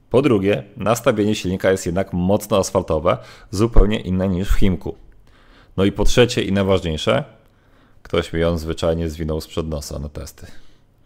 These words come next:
Nic to, jest jeszcze Scram czterysta jedenastka. I łomatko, jak to nie jedzie. Po przesiadce z sześćset pięćdziesiątki w Supermeteorze,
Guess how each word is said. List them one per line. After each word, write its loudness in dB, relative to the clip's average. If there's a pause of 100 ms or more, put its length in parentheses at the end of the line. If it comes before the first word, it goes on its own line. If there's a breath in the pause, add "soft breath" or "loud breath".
(480 soft breath)
Nic -2
to, -2 (140)
jest 0
jeszcze 0
Scram 0
czterysta -2
jedenastka. 0 (180)
I 0
łomatko, 6
jak 2
to -2
nie 2
jedzie. 0 (360)
Po -6
przesiadce 0
z -8
sześćset -2
pięćdziesiątki -2
w -14
Supermeteorze, 0